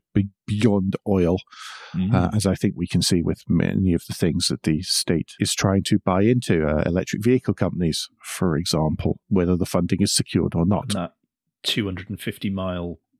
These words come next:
Speaker 2: city.
Speaker 1: And two hundred fifty mile city, all sorts of loads and loads and loads of stuff.
Speaker 2: Yep.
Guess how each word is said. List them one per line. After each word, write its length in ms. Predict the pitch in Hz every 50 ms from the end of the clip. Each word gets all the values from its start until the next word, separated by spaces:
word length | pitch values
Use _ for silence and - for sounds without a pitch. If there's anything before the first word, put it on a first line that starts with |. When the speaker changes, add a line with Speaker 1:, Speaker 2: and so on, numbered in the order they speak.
| _ _
Speaker 2:
city. 520 | - - - 127 - - 160 160 - _ _ _ _ _ _ _ _ _ _ - -
Speaker 1:
And 160 | 143 131 120
two 100 | - 143
hundred 160 | 135 127 117
fifty 200 | - 120 - -
mile 160 | 113 107 101
city, 260 | 98 - - - 123 -
all 160 | 214 226 196
sorts 280 | - - 147 117 -
of 80 | - 110
loads 500 | 117 113 120 127 127 123 120 120 113 - -
and 200 | - 95 92 92
loads 300 | 92 87 85 85 87 82 -
and 200 | - 90 82 82
loads 280 | - 80 80 80 - -
of 80 | - -
stuff. 260 | - - - - - _ - - - _ _ _ -
Speaker 2:
Yep. 180 | - - -